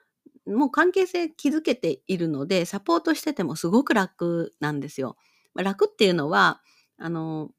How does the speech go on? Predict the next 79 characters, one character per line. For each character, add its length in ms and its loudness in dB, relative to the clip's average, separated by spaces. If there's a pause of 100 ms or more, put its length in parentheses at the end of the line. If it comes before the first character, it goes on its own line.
(120)
ま 80 -6
あ、 20 -20
手 120 0
抜 140 2
き 140 4
す 140 2
る 80 0
っ 20 -16
て 160 -6
い 100 2
う 100 0
意 100 4
味 160 4
で 80 -2
は 120 -2
な 140 -6
く 100 -20
て、 220 0 (220)
お 100 -4
客 200 -2
さ 200 0
ん 160 2
側 280 2
が 160 2
こ 160 -10
う 20 -8
聞 180 -8
く 180 0
姿 360 -2
勢 40 4
に 100 2
な 100 0
っ 80 -10
て 100 -6
る 60 -8
ん 20 -16
で 60 -16
す 100 -6
ね。 140 -6 (460)
聞 100 -2
く 120 4
耳 240 6
が 120 2
で 140 0
き 100 -16
て 160 2
い 60 0
る 100 -2
状 220 -4
態 240 -6
で 380 -2
お 80 -6
伝 300 0
え 40 0
を 120 -4
す 120 -8
る 140 -2
と、 280 2
「な 140 -2
る 100 -4
ほ 120 -2
ど」 240 -2
と 80 -8
い 100 -8 (280)
う 40 -4
ふ 40 -2
う 60 -2
に 120 -2
ね、 140 -4 (420)
あ 60 -6
の、 200 -2
習 160 0
得 220 -4
し 40 -10
て 140 -4
く 100 -6
れ 120 -6
た 160 -4
り、 240 0